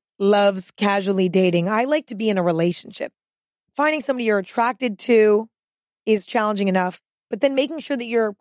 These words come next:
compatible is a whole other challenge. Well, Bumble is helping take some of the pressure off. Now you can make the first move or not. It's entirely up to you, thanks to Bumble's new feature,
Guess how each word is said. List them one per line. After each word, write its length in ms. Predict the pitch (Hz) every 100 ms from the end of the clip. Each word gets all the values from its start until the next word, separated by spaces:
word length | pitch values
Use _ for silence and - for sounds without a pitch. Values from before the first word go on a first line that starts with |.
| -
compatible 760 | 214 196 233 302 247 190 240 _ -
is 120 | 196
a 40 | 196
whole 280 | 247 269
other 220 | 269 285 185
challenge. 520 | 196 180 180 240 - _ _ _ _ -
Well, 340 | 226 208 185 - _ _
Bumble 300 | 240 262 311
is 120 | 311
helping 460 | 240 214 220 214 214 -
take 200 | 214 196
some 180 | 214
of 120 | 220 214
the 80 |
pressure 360 | 196 208 196 202
off. 360 | 175 - - _ _ _ _ -
Now 180 | 262 294
you 200 | 262 302
can 120 | 302
make 160 | 220
the 80 | 208
first 280 | - 202 196
move 340 | 190 180 185 _ _ -
or 160 | 226 220
not. 240 | 180 156 _ _ _ 240
It's 160 | 240
entirely 440 | 240 233 277 285 247
up 100 | -
to 120 | 202
you, 240 | 185 170 _ _ _ _
thanks 220 | - 233 -
to 100 | 202
Bumble's 400 | 233 233 262 208
new 160 | 233
feature, 500 | - 196 190 190 190